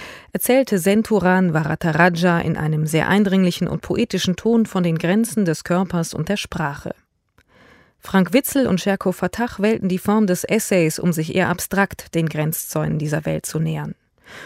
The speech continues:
Und die Theaterautorin Sascha Mariana Salzmann schließlich nahm das Publikum mit auf einen Spaziergang durch Berlin,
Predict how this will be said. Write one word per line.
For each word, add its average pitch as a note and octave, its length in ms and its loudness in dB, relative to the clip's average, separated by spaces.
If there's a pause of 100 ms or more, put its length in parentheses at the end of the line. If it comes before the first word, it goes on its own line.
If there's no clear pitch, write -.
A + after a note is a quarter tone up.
(160)
Und F#3+ 200 0
die E3+ 100 0
Theaterautorin G3 1000 0
Sascha D#3+ 320 0
Mariana D#3 520 0
Salzmann F#3+ 420 0
schließlich F3 520 0 (360)
nahm B3+ 160 6
das F#3+ 160 0
Publikum G3+ 500 0
mit A#3+ 360 2
auf F3+ 160 -2
einen F#3 200 0
Spaziergang E3 680 -2
durch D#3+ 240 -4
Berlin, F#3+ 440 4